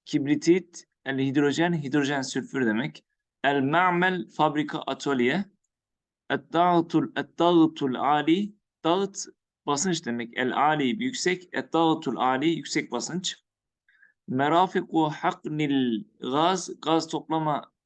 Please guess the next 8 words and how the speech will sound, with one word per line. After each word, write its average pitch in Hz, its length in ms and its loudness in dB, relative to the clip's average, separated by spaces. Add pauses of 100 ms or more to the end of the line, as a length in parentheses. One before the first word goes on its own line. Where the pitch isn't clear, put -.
(760)
tesisleri. 131 800 -2 (720)
Dediğim 156 240 -2
gibi 135 140 -2
hak 151 400 -4 (1040)
aynı 147 260 -2
zamanda, 151 600 -2
e, 131 400 0
şırınga 139 640 2